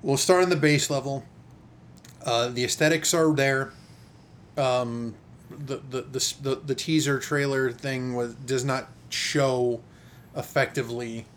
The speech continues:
the, the, the, the meat and potatoes of the actual series. Um, I watched three episodes in. I'm assuming Faye Valentine will come back. Uh, spoilers for anybody.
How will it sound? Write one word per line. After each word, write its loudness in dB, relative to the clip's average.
the, -6
the, -6
the, 0
the 0
meat 4
and -6
potatoes -2
of -8
the -4
actual -8
series. -10
Um, 6
I 6
watched 4
three 6
episodes 0
in. -2
I'm -4
assuming 4
Faye 4
Valentine -2
will -4
come -6
back. -6
Uh, -8
spoilers 4
for 2
anybody. 0